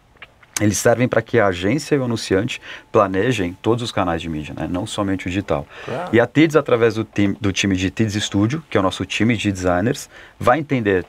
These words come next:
Speaker 1: todas essas oportunidades, né, que a marca tem frente a esses learnings e vai co-criar formatos que já vão endereçar aqueles pontos,
Speaker 2: Uhum.
Speaker 1: né? Então, de novo, a gente trazendo um pouco de tecnologia e inovação pra ajudar, de novo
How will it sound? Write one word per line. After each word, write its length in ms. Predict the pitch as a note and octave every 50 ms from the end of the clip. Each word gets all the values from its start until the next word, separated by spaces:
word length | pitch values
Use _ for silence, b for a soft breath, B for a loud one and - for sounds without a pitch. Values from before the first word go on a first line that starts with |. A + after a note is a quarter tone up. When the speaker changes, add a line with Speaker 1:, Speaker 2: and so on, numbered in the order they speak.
| _
Speaker 1:
todas 260 | - A#2 C3+ C3+ A#2+
essas 340 | A2 A2 G#2+ - G#2 G2 F#2+
oportunidades, 1040 | G#2 A2+ A2+ - A#2+ A2+ - - G#2 G2+ F#2+ F2 E2+ E2+ F#2+ B2 C3+ - - - -
né, 160 | - F2 F#2
que 80 | F#2+ -
a 60 | F2
marca 260 | F2+ F2 F2 - F2
tem 260 | - - F#2 F2+ G2
frente 280 | G2+ - G2+ F2+ E2 F#2
a 0 |
esses 220 | F2 - A#2+ A#2
learnings 360 | A2 A2 A2 B2 C#3 C#3+ - B B B B B
e 60 | - A#2+
vai 160 | A2 B2 B2+
co-criar 480 | - - - D3 D3 - - C#3 C3+
formatos 460 | - - - B2 G#2+ G#2 A2 A2 - -
que 100 | - A2
já 60 | A2+
vão 160 | G2 G#2+ A2+
endereçar 380 | A#2 A2+ A2+ G#2+ G#2+ - A2 G#2
aqueles 200 | - A#2 A2 -
pontos, 400 | - F2 E2+ E2+ - - - -
Speaker 2:
Uhum. 460 | B2+ C#3+ D3 C3+ B2+ C3 D3+ E3 F#2+ F#2+
Speaker 1:
né? 140 | F#2+ F#2+
Então, 220 | G2 G2+ - A2+ A#2
de 100 | A2 B2
novo, 320 | A#2+ G#2 F2+ E2 D#2+ E2
a 60 | E2
gente 260 | E2 D#2 G2 F#2 - -
trazendo 440 | - G2+ G#2 F#2 F2+ G#2 B2 C3+
um 20 | A#2
pouco 280 | - A#2 A#2 - -
de 140 | A2 F#2 G2
tecnologia 540 | G2 - G2 - G2+ G2 F#2 F#2+ F2 G2 G#2
e 20 |
inovação 480 | G#2 G2+ G2 F#2+ G2 - - - G2+ A#2
pra 140 | - - A#2
ajudar, 400 | G#2 A2+ A#2+ G#2+ F#2 F#2+ G2+ B B B B B -
de 140 | G2 G2 F#2+
novo 420 | F#2 F2+ F#2+ G#2 G2 G#2 A2 -